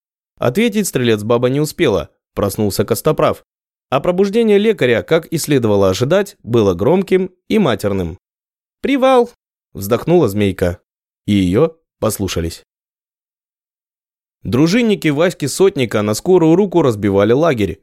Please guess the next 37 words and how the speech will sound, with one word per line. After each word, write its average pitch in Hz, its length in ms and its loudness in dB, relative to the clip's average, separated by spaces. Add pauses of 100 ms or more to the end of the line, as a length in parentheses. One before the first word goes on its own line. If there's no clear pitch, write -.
(120)
Костоправ 131 680 -2
не 113 120 -4
умолкал 127 480 0
и 170 120 -6
матерился 170 520 0
до 117 120 0
тех 98 200 -4
пор, - 380 -2
пока 165 280 0
кто-то 196 320 0
не 147 120 -2
впихнул 135 460 0
ему 165 240 2
в 104 60 -2
рот 98 200 0
кляп. 156 380 -2 (240)
После 127 340 0
этого 185 420 0 (100)
лекарь 196 460 0
лишь 131 280 0
таращил 107 480 0
глаза 104 380 0
и - 220 -10
глухо 165 360 -2
мычал 101 320 -2
в - 60 -12
тряпочку. 101 560 -4 (540)
«Пойдём-ка, 220 560 -2 (260)
прогуляемся», 170 760 -2 (340)
Предложение 123 640 -2
стрелец 113 400 0
бабы 143 480 -2
стало 185 360 0
для 143 160 0
Виктора 135 360 0
полной 95 320 0
неожиданностью, 101 880 -2